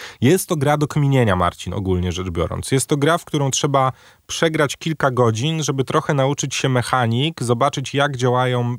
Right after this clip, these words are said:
postaci. I tam jest jeszcze taki myk, że poza tym, że wybierasz sobie klasę swojego bohatera, tudzież bohaterki,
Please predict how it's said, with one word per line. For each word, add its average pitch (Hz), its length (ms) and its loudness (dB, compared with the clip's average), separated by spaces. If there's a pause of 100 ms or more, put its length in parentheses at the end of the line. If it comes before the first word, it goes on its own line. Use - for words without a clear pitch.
postaci. 139 760 -2 (560)
I 147 320 0
tam 160 260 2
jest 156 440 -2
jeszcze 135 440 -2
taki 135 320 -2
myk, 139 360 0
że 123 140 -2
poza 135 340 0
tym, 131 220 -2
że 117 120 -4
wybierasz 120 420 -2
sobie 117 240 -2
klasę 143 380 0
swojego 101 500 0
bohatera, 107 760 0
tudzież 98 260 -2
bohaterki, 104 760 0